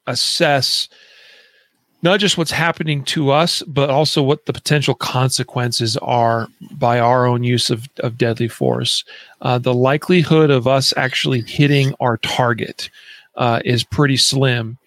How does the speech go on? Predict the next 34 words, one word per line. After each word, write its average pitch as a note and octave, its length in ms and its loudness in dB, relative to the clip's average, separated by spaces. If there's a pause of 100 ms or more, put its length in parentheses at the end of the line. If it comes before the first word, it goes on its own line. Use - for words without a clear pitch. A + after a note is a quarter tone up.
(380)
uh, A#2 320 -2
in B2 220 -4 (680)
what C#3+ 140 4
I C3+ 80 2
presume C3 460 2
is, B2+ 380 0
is B2 180 0
an A#2+ 120 -4 (100)
urban, D3 540 2 (420)
uh, A#2 400 -12 (760)
environment D#3 580 -2
where C3 140 -4
we're B2 160 0
shooting D#3+ 360 2
at C#3+ 100 4
a B2+ 40 4
moving C3+ 480 2
vehicle. C3 580 2 (480)
And B2 200 -2
so, A#2+ 680 4 (180)
you C#3 160 -10
know, A#2+ 220 -8
this C#3+ 280 -6
is F#3+ 140 -4
fine F#3+ 440 2
because C3 540 2
as A#2+ 100 0
far D#3 260 2
as C3+ 120 0
we C#3 100 -2
know, C#3+ 240 0
nobody C#3 380 -2
was A#2+ 260 -6 (100)
injured. D3+ 640 -4